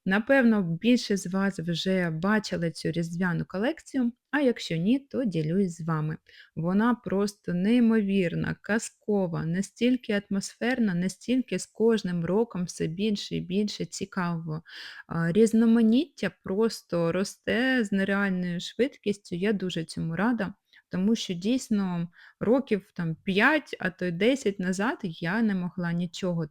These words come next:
подібного знайти. Якось воно не було настільки популярним, чи то я не в ті магазини ходила, можливо, ви вже і бачили,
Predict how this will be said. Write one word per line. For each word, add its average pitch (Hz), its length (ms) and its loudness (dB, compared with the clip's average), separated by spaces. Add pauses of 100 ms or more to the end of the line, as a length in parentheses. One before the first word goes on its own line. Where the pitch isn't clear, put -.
(100)
подібного 160 560 -4
знайти. 175 480 -4 (260)
Якось 294 380 -2
воно 214 260 4
не 220 120 4
було 196 360 0
настільки 160 480 -4
популярним, 190 800 -2 (300)
чи 247 140 -2
то 226 100 0
я 214 200 4
не 226 120 4
в 214 60 -6
ті 220 140 -2
магазини 214 580 2
ходила, 202 440 -2
можливо, 185 480 -4
ви 170 140 -6
вже 165 220 -6
і 165 100 -6
бачили, 196 580 -4